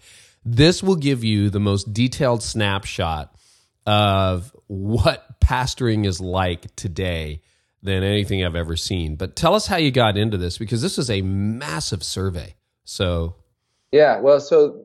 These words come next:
Speaker 2: you know, first, I'm, I'm a pastor's kid myself. I grew up in a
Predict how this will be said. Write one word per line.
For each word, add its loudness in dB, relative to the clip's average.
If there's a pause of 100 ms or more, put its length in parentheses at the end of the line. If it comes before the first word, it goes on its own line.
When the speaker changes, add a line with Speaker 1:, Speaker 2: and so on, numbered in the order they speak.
(140)
Speaker 2:
you -2
know, 2
first, 2
I'm, 4
I'm 0
a 0
pastor's -4
kid 4
myself. -4
I 2
grew 4
up 0
in 0
a -6